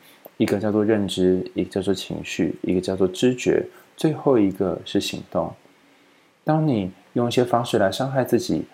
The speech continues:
来压抑自己某些情绪的时候，而且你读的书那些认知不管用的时候，其实你也会觉得后悔。那其中一个做法就是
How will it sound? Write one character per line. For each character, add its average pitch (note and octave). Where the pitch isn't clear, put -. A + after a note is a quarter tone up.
来 E2
压 F#2+
抑 G2
自 G2
己 F2+
某 F2+
些 G#2+
情 -
绪 -
的 F2+
时 -
候， -
而 E2+
且 G2+
你 E2+
读 F#2
的 F#2
书 G#2+
那 G2+
些 G#2
认 G#2
知 G2
不 A2
管 -
用 A2
的 F#2
时 -
候， E2+
其 -
实 A2
你 G#2+
也 G2+
会 G2+
觉 F2+
得 F#2+
后 A#2
悔。 -
那 -
其 -
中 E3
一 -
个 C3+
做 C3
法 -
就 G2+
是 F#2+